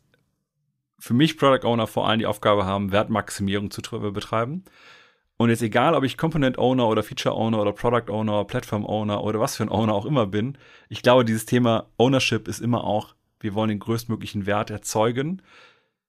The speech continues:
Nur ist der Wert ein unterschiedlicher. Wenn ich weiß, was mein Produkt ist und ob das überhaupt ein Produkt ist und so weiter, kann ich eher verstehen, was mein Wert ist. Und ich finde es vollkommen in Ordnung, eben zu sagen, das hatten wir eben schon mal, ich bin Feature Owner,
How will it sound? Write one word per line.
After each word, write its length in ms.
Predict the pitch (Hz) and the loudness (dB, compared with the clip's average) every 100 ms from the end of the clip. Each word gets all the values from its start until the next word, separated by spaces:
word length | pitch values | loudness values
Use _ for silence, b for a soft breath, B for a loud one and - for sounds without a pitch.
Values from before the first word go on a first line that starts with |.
| _ - | _ -4
Nur 260 | 110 127 | 2 4
ist 160 | 120 - | 4 4
der 140 | 117 | 6
Wert 200 | 117 120 | 6 4
ein 40 | 107 | 0
unterschiedlicher. 760 | 107 101 104 104 101 104 87 | 0 -2 -4 -8 -10 -10 -10
Wenn 120 | - 110 | -6 -6
ich 160 | 107 | 0
weiß, 400 | 113 127 143 - | 2 2 0 -2
was 200 | 113 - | -4 -2
mein 120 | 104 | -4
Produkt 400 | 98 101 131 - | -4 -4 -4 -2
ist 220 | 123 - - | -4 -4 -6
und 160 | 107 | -4
ob 100 | 120 | -2
das 120 | 131 | -2
überhaupt 200 | 120 110 | 0 0
ein 40 | 113 | -2
Produkt 360 | - 120 120 | -4 -4 -4
ist 160 | 110 107 | -8 -6
und 60 | 107 | -4
so 100 | 104 | 0
weiter, 260 | 107 107 | 0 -2
kann 200 | - 107 | -6 -8
ich 120 | 95 | -6
eher 200 | 98 113 | -2 -2
verstehen, 420 | - 104 - 107 101 | -2 -8 -4 -4 -6
was 160 | - | -6
mein 160 | 98 98 | -6 0
Wert 220 | 117 127 | -2 -2
ist. 200 | 131 - B B B B | -10 -12 B B B B
Und 140 | 107 | -6
ich 100 | 95 | -4
finde 220 | - 120 | 0 0
es 60 | 107 | 2
vollkommen 340 | - 147 143 | 0 0 0
in 60 | 110 | -2
Ordnung, 260 | 110 117 107 | -2 -2 -2
eben 180 | 110 | -4
zu 100 | - | -4
sagen, 360 | 101 101 101 101 | -2 0 0 -2
das 140 | 98 | -8
hatten 100 | 104 | -8
wir 80 | 104 | -6
eben 160 | 101 110 | -6 -6
schon 160 | - | -4
mal, 240 | 104 98 98 b b b - | -2 -2 -4 b b b -14
ich 80 | 95 | -4
bin 320 | 107 104 - _ _ | -2 -2 -6 _ _
Feature 380 | - - - 165 | -10 -6 2 2
Owner, 440 | 123 123 120 117 | 4 2 0 -2